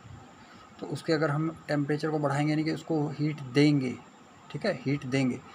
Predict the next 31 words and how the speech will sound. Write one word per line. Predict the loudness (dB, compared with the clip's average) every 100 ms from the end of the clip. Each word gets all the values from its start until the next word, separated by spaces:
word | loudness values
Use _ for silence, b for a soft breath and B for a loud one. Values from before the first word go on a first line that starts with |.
| B B B
तो | 0
वो | 0
solid | 0 4 4 4 -2
से | 0 0
liquid | 2 0 2 2
state | 2 0 2
में | 2
convert | 2 2 0 -2
हो |
जाएगा। | -6 -6 -8 -12 -18 -20 -20 B B B B -8
ये | -4
ऊपर | -2 6
आप | 6 6 4
एरो | 2 4
का | 0
निशान | 0 -2
देख | -2 -6
सकते | -10 -8 -6
हैं, | -6 -4
इधर | -6 -6
है, | -8 -8
ठीक | -8
है। | -6
heat | -2 -2 0
देने | 0 2 0
से | -2
वो | -2 -2
solid | -2 -2
से | -4
लिक्विड | -4 -4 -4
में | -4 -6